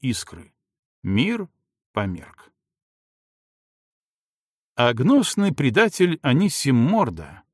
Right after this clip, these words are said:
радуясь, пробирался к своим. Эк,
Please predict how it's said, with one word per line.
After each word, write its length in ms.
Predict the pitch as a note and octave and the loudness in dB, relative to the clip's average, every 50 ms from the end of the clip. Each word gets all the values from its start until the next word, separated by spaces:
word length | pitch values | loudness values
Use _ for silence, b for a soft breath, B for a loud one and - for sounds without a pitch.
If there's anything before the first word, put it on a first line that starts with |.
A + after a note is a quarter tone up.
| _ _ - | _ _ -4
радуясь, 840 | A2+ G#2 C#3+ G#3 A3 G3+ F3+ F#3 F3+ F#3 F3+ F3+ D3 - - - - _ _ | -2 0 2 2 0 0 0 2 2 4 4 4 2 0 -4 -12 -16 _ _
пробирался 640 | - C#3 C#3+ C3+ B2 A#2+ A#2 C3 C3 B2 - - A2 | 0 4 4 6 6 6 6 6 4 4 2 -2 -8
к 40 | - | -8
своим. 460 | - - F#2 D#2 C#2 D2 - - _ _ _ _ _ _ _ _ _ _ _ _ _ _ _ _ _ _ - | -10 -10 -10 -12 -12 -14 -20 -20 _ _ _ _ _ _ _ _ _ _ _ _ _ _ _ _ _ _ -4
Эк, 220 | G#3+ B3 A#3 | -4 -4 -4